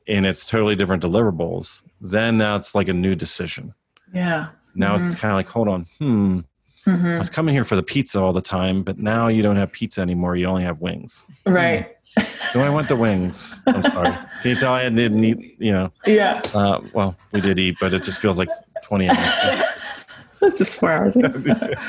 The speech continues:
Speaker 2: Yeah,
Speaker 1: Um,
Speaker 2: no, that's, I didn't think about that. That's awesome advice. Yeah, that's fascinating. All right. Awesome.
Speaker 1: 'Cause this is the only thing for any of us that wanna do in this direction. 'Cause internally, I know you probably feel fulfilled taking people through a process, like, coming through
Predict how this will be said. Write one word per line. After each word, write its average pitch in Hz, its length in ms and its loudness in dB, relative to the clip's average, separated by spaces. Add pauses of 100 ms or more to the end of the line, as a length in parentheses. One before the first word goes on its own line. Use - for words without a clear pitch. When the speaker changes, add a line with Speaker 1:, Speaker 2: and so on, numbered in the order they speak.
(420)
Speaker 2:
Yeah, 220 320 4
Speaker 1:
Um, 202 60 2
Speaker 2:
no, 214 220 4
that's, 208 460 2
I 214 180 4
didn't 214 200 4
think 196 100 2
about 185 200 4
that. 165 80 2
That's 170 260 0 (100)
awesome 175 380 2
advice. 151 500 0
Yeah, 175 360 0 (200)
that's 214 360 -4 (200)
fascinating. - 720 -2 (160)
All 170 80 2
right. 160 300 0 (800)
Awesome. 175 560 0 (560)
Speaker 1:
'Cause 95 160 0
this 123 140 4
is 139 40 2
the 151 100 4
only 147 160 2
thing 135 260 2
for 123 160 0
any 120 200 2
of 95 100 0
us 95 200 0
that 98 100 2
wanna 95 200 2
do 95 160 2
in 95 80 4
this 92 140 2
direction. 104 560 -2 (460)
'Cause 107 160 0
internally, 110 720 2
I 104 140 0
know 110 180 2
you 120 200 2
probably 120 220 0
feel 117 180 0
fulfilled 117 480 0
taking 101 220 0
people 101 220 -2
through 101 160 0
a 87 60 2
process, 101 640 -2
like, 92 180 0
coming 95 280 0
through 98 640 0